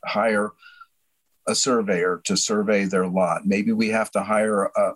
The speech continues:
a soils person because their foundation is, is, you know, going into the ground." Nowadays, when you add a story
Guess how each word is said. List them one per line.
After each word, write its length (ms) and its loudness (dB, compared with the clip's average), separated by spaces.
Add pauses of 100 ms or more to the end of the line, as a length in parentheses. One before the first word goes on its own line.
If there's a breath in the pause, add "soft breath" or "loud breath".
a 60 -2
soils 440 0
person 420 -2
because 360 -2
their 160 0
foundation 600 0
is, 360 0
is, 340 -6 (400)
you 140 2
know, 200 -4 (720)
going 300 2
into 140 0
the 100 0
ground." 400 0
Nowadays, 580 0
when 120 2
you 120 0
add 200 2
a 80 -2
story 680 0